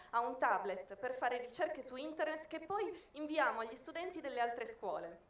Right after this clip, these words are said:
L'anno scorso ho vinto io il premio curiosità della mia classe, con una ricerca sui vulcani che ha scioccato tutti.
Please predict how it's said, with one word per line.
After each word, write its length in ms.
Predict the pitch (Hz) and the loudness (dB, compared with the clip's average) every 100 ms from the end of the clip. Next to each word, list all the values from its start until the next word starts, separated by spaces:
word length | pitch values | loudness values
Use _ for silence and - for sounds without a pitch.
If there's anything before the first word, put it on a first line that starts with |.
| _ _ _ - - - | _ _ _ -20 -18 0
L'anno 260 | 262 311 | 2 2
scorso 800 | 302 - 214 190 190 214 202 208 - - | -2 0 0 0 -4 -2 -2 -4 -14 -4
ho 100 | 247 | -2
vinto 320 | 247 302 302 | 0 -2 -2
io 220 | 294 294 | -2 2
il 80 | 220 | 0
premio 320 | 208 214 214 | 2 0 0
curiosità 460 | 220 226 226 214 220 | -2 -4 -4 -2 -2
della 180 | 214 208 | -2 -4
mia 160 | 202 | -6
classe, 560 | 202 185 180 - 180 185 - _ _ _ | -4 -2 -2 -6 -10 -10 -16 _ _ _
con 140 | - 262 | -2 0
una 140 | 269 | 4
ricerca 400 | 269 269 359 349 | 4 6 2 4
sui 160 | 294 277 | 0 0
vulcani 540 | 262 247 320 339 302 | -6 -2 6 6 6
che 100 | 285 | 4
ha 60 | 240 | 4
scioccato 520 | 233 294 294 330 302 | 4 -2 2 0 0
tutti. 640 | - 208 - 190 196 - | -6 -12 -12 -10 -10 -12